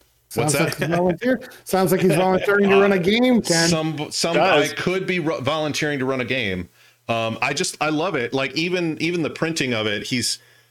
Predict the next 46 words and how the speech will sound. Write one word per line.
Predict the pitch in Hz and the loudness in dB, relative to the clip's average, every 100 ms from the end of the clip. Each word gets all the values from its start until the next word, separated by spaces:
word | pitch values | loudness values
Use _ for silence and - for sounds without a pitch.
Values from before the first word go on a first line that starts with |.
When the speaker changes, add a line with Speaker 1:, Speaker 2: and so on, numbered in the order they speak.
| - | -8
Speaker 1:
with | 123 123 | -6 -4
the | 110 | -2
layout, | 120 135 123 107 107 | -2 -2 -2 -4 -4
they're | 110 101 | -4 -4
color-coded | - - 147 139 143 120 104 | -4 -4 -2 -2 -4 -2 -2
sections, | - 143 - 117 104 | -4 -4 -4 -2 -2
which | 120 120 127 | -4 -4 -4
you | |
can | 120 110 | -4 -2
actually | 110 - 110 107 | -2 -4 -2 -2
see | - 131 117 110 104 - _ _ - - | -2 -2 -2 -4 -6 -12 _ _ -20 -10
on | 120 123 123 | -4 -2 -2
the | 120 | -2
s-, | - - | -4 -6
edges | 120 117 110 98 | -4 -4 -4 -4
of | 101 | -4
the | 101 | -4
paper | 127 113 98 95 87 - | -6 -4 -4 -4 -6 -8
and | 113 98 | -4 -4
everything. | 95 95 107 95 92 - | -4 -4 -4 -4 -6 -6
And | 107 104 | -4 -4
it's, | 107 - - | -4 -4 -6
it's | - | -6
just | 120 - | -6 -6
great. | 92 90 90 - 104 | -8 -8 -12 -14 -8
Um, | 95 90 87 - _ | -6 -6 -10 -18 _
I | 117 | -4
like | 110 107 104 | -2 -2 -4
it. | 98 - | -6 -6
It's, | 110 - - - - - | -6 -6 -12 -16 -18 -8
uh, | 101 95 78 | -6 -6 -6
it's | 113 110 | -6 -4
a | 107 | -4
beautiful | 113 123 123 113 | -2 -4 -2 -4
book | 101 107 - | -2 -4 -6
inside | 107 101 104 95 87 | -6 -4 -2 -4 -4
as | 87 85 | -8 -8
well. | 87 82 71 _ _ _ _ _ - | -6 -8 -8 _ _ _ _ _ -16
So | - 82 80 - - | -12 -10 -12 -16 -8
I'll, | 98 92 - | -4 -4 -4
I'll | 101 | -4
stop | - - 110 101 | -2 0 0 0
Speaker 2:
Oh. | |
Speaker 1:
fanboying | 98 95 92 90 87 | -4 -4 -4 -4 -4
about | 82 82 | -8 -8
it. | 82 - | -8 -12